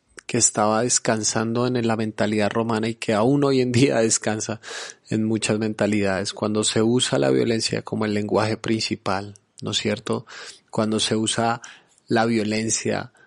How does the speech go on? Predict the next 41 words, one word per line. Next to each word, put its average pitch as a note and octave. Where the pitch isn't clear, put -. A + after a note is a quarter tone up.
para G#2
acabar G#2
todo A#2
lo A#2
que -
no A#2
está G#2+
de G#2
acuerdo A2
conmigo A2+
y A#2
lo A2+
que A#2
no A2
está A2
de G#2+
acuerdo A2+
conmigo G#2+
es G#2
lo G#2+
que A2+
me G#2+
quita -
la G#2+
paz, A#2
entonces G#2+
yo A2+
extermino B2
a G#2+
aquellos G#2+
que A#2+
están A2
en G#2+
contra A2
de G#2+
mi A2+
visión C3
para A#2
promover, A#2+
entre G#2+
comillas, G2